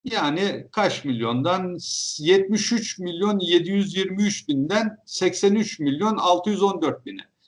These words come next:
Şimdi bu yıl diyoruz ya, nüfus sayısı azaldı. Yani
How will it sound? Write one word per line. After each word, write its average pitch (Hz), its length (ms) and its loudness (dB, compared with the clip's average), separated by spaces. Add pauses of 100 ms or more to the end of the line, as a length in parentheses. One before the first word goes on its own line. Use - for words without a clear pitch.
Şimdi 175 220 -6
bu 208 80 2
yıl 214 180 4
diyoruz 240 320 2
ya, 190 100 4
nüfus 175 340 -2
sayısı 175 340 4
azaldı. 160 640 4
Yani 143 200 -4